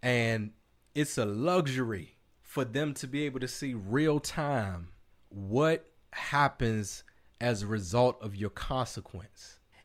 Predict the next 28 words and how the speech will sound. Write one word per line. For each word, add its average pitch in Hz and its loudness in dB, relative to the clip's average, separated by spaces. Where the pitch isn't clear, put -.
And 135 -2
I 196 4
just 175 -4
wonder 143 0
personally, 120 -2
if 104 -6
we 185 -2
could 139 -4
see 139 0
real 127 2
time 104 -2
what 127 4
hell 151 4
is 110 0
really 123 2
like, - -4
you 123 0
know, 127 6
if 117 -2
someone, 147 2
uh, 110 4
you 127 -6
know, 107 0
uh, 90 -12
let 131 2
me 143 4
just, 123 2
hypothetically, 120 2